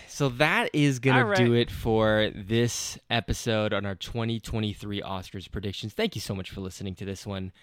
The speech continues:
Speaker 1: Um, if you're interested in watching the, the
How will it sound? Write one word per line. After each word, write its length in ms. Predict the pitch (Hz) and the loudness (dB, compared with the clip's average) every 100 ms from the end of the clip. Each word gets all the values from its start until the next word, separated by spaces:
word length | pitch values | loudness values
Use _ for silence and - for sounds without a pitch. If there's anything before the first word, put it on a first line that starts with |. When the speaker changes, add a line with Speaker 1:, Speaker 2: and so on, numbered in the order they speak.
| _ - - | _ -20 -12
Speaker 1:
Um, 560 | - 107 104 101 98 95 - _ _ _ _ _ _ - | -4 -2 -2 -4 -8 -12 -18 _ _ _ _ _ _ -8
if 200 | 101 - | -6 -2
you're 160 | 110 | 0
interested 680 | 101 120 117 123 - 135 135 | 4 4 4 2 4 6 6
in 200 | 123 131 | 4 2
watching 340 | 123 127 139 127 | 2 2 0 0
the, 320 | 127 127 120 | 2 0 -2
the 400 | 120 123 123 | -4 -2 -2